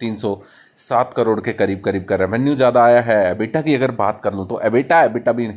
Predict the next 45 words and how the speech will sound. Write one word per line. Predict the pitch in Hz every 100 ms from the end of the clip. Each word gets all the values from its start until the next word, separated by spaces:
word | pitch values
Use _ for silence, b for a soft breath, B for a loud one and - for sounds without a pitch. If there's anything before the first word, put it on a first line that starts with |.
| -
आपका | 98 98 151
अस्सी | - - 120 - 113
करोड़ | 110 101
ज़्यादा | 98 90 90
आया | 92
है, | 95
तो | 117
काफ़ी | 120 101 92 - 117 95
अच्छा | 95 - 117
शानदार | - 104 92 113 127
रिजल्ट | 104 117 101
आया | 95 95
है। | 98 - B B -
मार्जिन्स | 104 98 104 104 101
भी | 123
बेटर | 135 123 135
हुए | 131 127
हैं, |
चौदह | 123 117
पॉइंट | 113 113
तीन | 110 113 110
की | 113
जगह | 113
पन्द्रह | 113 98 92
पॉइंट | 90 92 87
दो | 101 123 131
प-, | 127 - -
पाँच | 113 120
परसेंट | 127 127 120
हुए | 120
हैं, | 120
तो |
एक | 110 107 113
पॉइंट | 107
दो | 101
परसेंट | 98 101 104 98
की | 123
यहाँ | 104 101
पे | 117
भी |
ग्रोथ | 95 95 95
दिखाई | 95 104
दे | 95 90
रही |
है। | 92